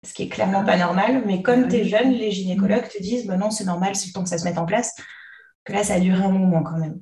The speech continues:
Speaker 2: Oui.
Speaker 1: Et, euh, et on a commencé à m'en parler à l'échographie vers dix-sept ans, sans m'en dire plus, parce qu'il n'y a pas le souci de l'infertilité quand t'as dix-sept ans, on, on parle pas de ça.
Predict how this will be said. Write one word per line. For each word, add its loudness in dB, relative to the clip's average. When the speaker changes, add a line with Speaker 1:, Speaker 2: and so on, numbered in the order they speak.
Speaker 2:
Oui. 2
Speaker 1:
Et, 2
euh, 4
et 4
on 4
a 4
commencé 2
à 4
m'en 0
parler 0
à 0
l'échographie -2
vers -4
dix-sept -4
ans, -8
sans 2
m'en 6
dire -2
plus, -2
parce -4
qu'il -4
n'y -2
a 0
pas -2
le 0
souci -6
de 0
l'infertilité -2
quand -2
t'as -2
dix-sept -6
ans, 0
on, 2
on -2
parle 2
pas 2
de -4
ça. 0